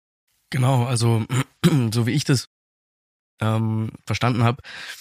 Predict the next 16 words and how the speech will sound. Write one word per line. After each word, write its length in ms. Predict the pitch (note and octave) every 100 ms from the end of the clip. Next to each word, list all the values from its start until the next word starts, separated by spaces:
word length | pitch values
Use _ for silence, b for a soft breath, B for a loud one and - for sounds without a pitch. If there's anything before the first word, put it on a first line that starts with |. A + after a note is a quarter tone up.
| B B -
will 200 | A#2 A#2
Nietzsche 260 | B2+ C3 B2
erstmal 260 | A#2+ C#3+
betonen, 500 | A#2+ A2 B2 C3+ C3
dass 520 | B2 A#2 - - - -
das 140 | A2+
Ganze 300 | - A#2+ C3+
irgendwie 380 | G#2+ A#2+ A#2 A#2+
etwas 260 | G#2+ - A#2+
arbiträrer, 840 | A2+ A#2 A2+ A#2 C3+ B2+ A2+ A2 - -
ähm, 220 | A2+ A2
vonstatten 420 | G#2+ A2 - G#2 A#2+
geht, 300 | A#2 A2+ G#2+
als 340 | G#2+ - - _ _ _ _ _ _ _ -
die 80 | A2+
Menschen 580 | A#2+ A#2+ B2 B2 A#2+